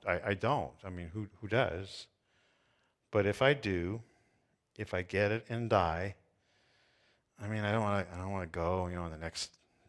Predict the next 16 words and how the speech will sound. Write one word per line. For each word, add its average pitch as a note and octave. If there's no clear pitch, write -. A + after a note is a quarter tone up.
next F2
train F#2+
to F#2+
heaven. E2
I'm E2
not, E2
you F2
know, D#2
um, F2+
but G2
if F#2
I F#2+
do, F2+
I A#2+
know F#3
God. B2